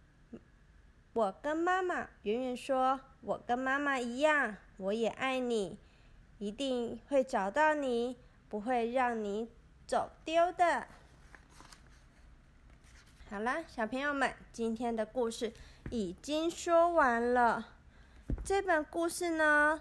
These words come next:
是在 Sophia 妈咪那边拿来的。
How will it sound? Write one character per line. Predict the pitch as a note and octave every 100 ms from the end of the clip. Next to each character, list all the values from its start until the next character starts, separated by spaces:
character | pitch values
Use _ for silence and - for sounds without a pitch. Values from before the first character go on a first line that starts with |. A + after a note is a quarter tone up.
| - -
是 | - A#3+
在 | B3+ A#3
Sophia | A3+ - F#4 G#4 F#4 D#4+ C4 F3+ G3+ - -
妈 | G#3 F3
咪 | E3+ F3
那 | A#3+ D4
边 | C#4+ D4+ C#4+
拿 | G3+ A3
来 | A#3+ G#3+ F#3+
的。 | G#3+ F#3+ -